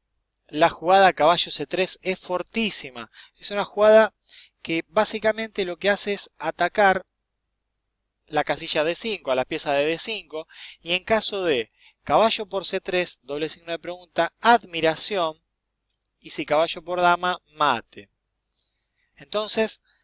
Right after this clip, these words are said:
caballo C tres, una jugada muy, muy fuerte, dama A cinco, defendiendo y haciéndose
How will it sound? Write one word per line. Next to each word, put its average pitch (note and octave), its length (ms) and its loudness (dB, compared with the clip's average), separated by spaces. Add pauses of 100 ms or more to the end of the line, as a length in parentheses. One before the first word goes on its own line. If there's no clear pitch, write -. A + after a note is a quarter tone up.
(340)
caballo D#3 360 0
C G#3+ 160 -4
tres, B3 420 2
una C#3+ 140 -12
jugada D#3+ 540 4
muy, G3+ 340 -12
muy F3+ 160 -18
fuerte, D#3 640 2 (100)
dama E3 680 2 (220)
A F#3+ 180 2
cinco, F3+ 680 -4 (540)
defendiendo D#3 760 -2
y C3+ 80 0
haciéndose C#3+ 640 -2